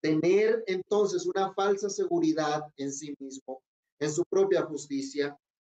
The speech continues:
es de co-, desconocer el propósito con el cual Dios ha manifestado su bondad a su pueblo, a todos aquellos que entran en una relación de pacto con él.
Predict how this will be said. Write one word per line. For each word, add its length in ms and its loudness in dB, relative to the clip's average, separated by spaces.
es 240 0
de 140 8
co-, 280 0
desconocer 540 -4
el 180 0
propósito 760 2
con 160 0
el 200 -2
cual 400 0
Dios 480 4
ha 80 -2
manifestado 640 0
su 160 -4
bondad 380 0
a 60 4
su 160 -10
pueblo, 300 -14
a 120 -4
todos 320 4
aquellos 340 4
que 180 -6
entran 280 -2
en 120 -2
una 160 0
relación 500 -2
de 120 4
pacto 520 -4
con 180 -10
él. 180 -12